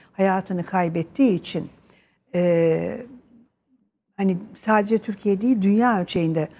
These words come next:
muazzam bir trajedi olduğu için onu unutmak ya da onunla ilgili yargı sürecini küçümsemek söz konusu olamaz elbette. Ee,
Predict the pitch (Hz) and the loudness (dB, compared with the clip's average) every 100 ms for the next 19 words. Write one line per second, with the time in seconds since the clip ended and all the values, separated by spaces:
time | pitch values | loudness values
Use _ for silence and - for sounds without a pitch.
0 | - 196 214 208 208 262 254 - 175 165 | -10 0 2 2 2 4 4 2 -2 -2
1 | 175 151 165 165 254 311 190 - 185 - | -2 -4 -2 -2 2 2 2 -4 -10 -14
2 | _ - 311 254 247 233 - 226 262 - | _ 2 2 4 0 0 0 0 0 -6
3 | - _ 226 233 226 262 277 208 196 190 | -20 _ 0 2 4 6 6 4 2 2
4 | 190 185 175 - _ _ 175 196 208 220 | 2 2 0 -4 _ _ 2 2 4 0
5 | 240 208 185 185 202 302 320 - - 220 | -2 0 0 0 0 0 -2 -16 -10 -2
6 | 220 208 214 277 - 269 - 196 180 269 | -2 0 0 0 2 2 2 -6 -4 -4
7 | 277 185 160 143 - - 208 180 151 - | 0 2 2 -4 -10 -10 -4 -2 -4 -10
8 | - - _ _ _ _ _ _ 185 175 | -20 -20 _ _ _ _ _ _ 0 2
9 | 160 156 170 | 2 -2 -6